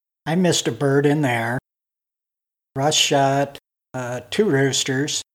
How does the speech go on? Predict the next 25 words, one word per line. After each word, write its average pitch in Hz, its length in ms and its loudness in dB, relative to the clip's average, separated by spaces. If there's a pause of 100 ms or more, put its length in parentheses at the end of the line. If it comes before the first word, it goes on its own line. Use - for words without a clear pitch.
(560)
and 131 540 -4 (340)
I 143 140 -4
shot 135 600 -2 (580)
one, 131 580 0 (640)
and 127 340 -8 (220)
there 165 160 0
were 143 60 0
some 160 180 -2
other 170 140 4
guys 143 420 2
that 135 300 -2 (500)
cut 156 260 6
in 147 220 2
on 135 260 2
us 143 280 0
when, 135 400 -2 (500)
uh, 131 160 -4
they 139 140 -2
parked 147 320 2
up 139 160 0
on 139 120 2
a 131 60 -2
hill 139 580 2
and 131 220 -4 (340)
they 131 360 -4